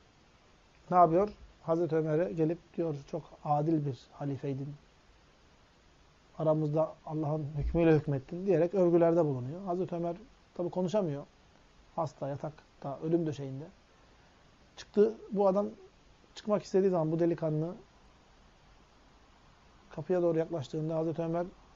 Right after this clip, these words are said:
işaret ederek çağırttırıyor onu, gelin, getirtiyor. Diyor ki, "Elbiseni kaldır." Yani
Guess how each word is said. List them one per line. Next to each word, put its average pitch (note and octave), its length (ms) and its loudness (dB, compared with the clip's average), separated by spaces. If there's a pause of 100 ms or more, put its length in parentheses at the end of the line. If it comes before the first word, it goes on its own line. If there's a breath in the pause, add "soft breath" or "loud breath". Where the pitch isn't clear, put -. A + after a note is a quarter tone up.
(100)
işaret E3 300 -2
ederek D#3+ 360 -4
çağırttırıyor D#3 520 -4
onu, C#3+ 160 -6
gelin, C#3+ 300 -4
getirtiyor. C#3+ 480 -8 (720)
Diyor F3+ 140 0
ki, E3 140 -8
"Elbiseni D#3+ 420 -2
kaldır." D3 580 -4 (1600)
Yani A2 120 -14